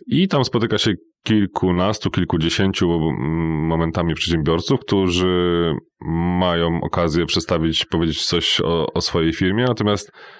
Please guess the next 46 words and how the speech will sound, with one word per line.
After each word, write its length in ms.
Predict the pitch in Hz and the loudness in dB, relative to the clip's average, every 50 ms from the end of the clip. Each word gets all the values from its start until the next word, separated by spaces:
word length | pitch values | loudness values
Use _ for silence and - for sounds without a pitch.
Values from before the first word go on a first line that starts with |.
| - - _ | -20 -20 _
to 80 | - 101 | 0 0
jest 80 | 95 90 | 2 2
w 40 | |
ogóle 140 | 92 92 92 | 2 0 0
podczas 340 | - 95 85 - 87 82 - | 0 0 0 0 0 0 0
śniadania, 500 | - - 85 80 80 80 92 104 117 117 | -2 0 0 0 0 0 0 0 0 2
jest 220 | 104 90 82 - - - - - - _ _ _ _ _ _ _ _ _ _ _ | 0 0 -2 -4 -8 -10 -12 -14 -16 _ _ _ _ _ _ _ _ _ _ _
pozornie 680 | 92 85 80 95 92 87 80 82 82 82 82 82 82 78 - | 0 0 2 2 0 0 0 0 0 0 0 0 -2 -4 -4
przyjazna 420 | - - 98 85 82 80 80 82 80 | -4 -2 0 0 0 0 0 -2 -2
atmosfera. 500 | 80 - - 78 - - - 98 113 120 | -2 -2 -4 -4 -2 0 0 0 0 0
Natomiast 320 | 110 - 104 98 92 - | 0 0 -2 -2 0 0
tak 80 | 101 95 | 0 -2
jak 100 | 92 - | 0 -4
wspomniałem, 360 | - - 95 87 87 90 92 92 | -4 -2 0 0 2 2 2 0
ja 80 | 87 | 2
byłem, 380 | 85 92 90 90 90 90 85 78 | 2 2 2 2 2 0 0 0
czułem 220 | - - 101 92 | 0 0 0 0
się 80 | 85 - | 0 -2
tam 140 | - 87 80 | -2 -2 0
gwałcony, 520 | 76 85 85 82 - 92 85 87 101 117 110 | 0 0 0 0 0 0 0 0 0 0 0
bo 420 | 95 87 92 92 92 92 95 95 - - - - - - - - - _ - | 0 0 2 2 2 2 0 -2 -4 -8 -20 -20 -20 -20 -20 -20 -20 _ -4
jeśli 240 | - - - - 104 | -2 0 0 2 2
już 80 | 98 | 2
zaczął 200 | 92 95 - 110 92 | 2 2 0 0 -2
się 80 | - | 0
ten 140 | - 98 95 | 0 0 0
networking 720 | 92 87 - - 104 101 107 - - 107 98 92 87 - | 0 0 0 0 0 0 0 0 0 0 0 0 0 -2
faktycznie 440 | - 95 87 - - 98 - - 92 | -4 -4 -4 -2 -2 -2 0 0 0
taki, 200 | 87 87 - 92 | -2 0 0 0
że 100 | 85 82 | 0 0
się 120 | 78 87 | 0 -2
stało, 360 | 82 - - 87 85 87 78 78 | -2 0 0 0 0 0 0 -2
wstało 280 | - - 95 92 90 | -2 0 0 0 0
od 100 | 85 - | 0 -2
tego 180 | - 90 85 - | -2 -2 0 -2
stołu, 400 | - - - 92 98 113 127 131 | -2 -2 0 0 2 2 2 2
no 100 | 113 98 | 0 0
to 260 | 95 110 101 101 104 - - - - - - - - - - | 0 0 0 0 -2 -4 -8 -20 -20 -20 -20 -20 -10 -6 -2
jakby 180 | 98 101 101 | 0 2 2
miałem 220 | 98 113 135 143 131 | 2 2 2 2 2
wrażenie, 340 | 117 104 101 123 127 120 107 | 2 2 2 2 2 2 2
że 120 | 104 104 | 0 0
z, 360 | 101 - - - - - - | -2 -2 -2 -2 -2 0 0
rozmawiam 360 | 101 95 95 98 110 107 104 98 | 0 0 2 2 2 2 2 2
z 40 | |
robotami, 500 | 95 98 92 92 85 - 85 76 73 71 | 2 2 0 0 -2 -2 -2 -2 -2 -4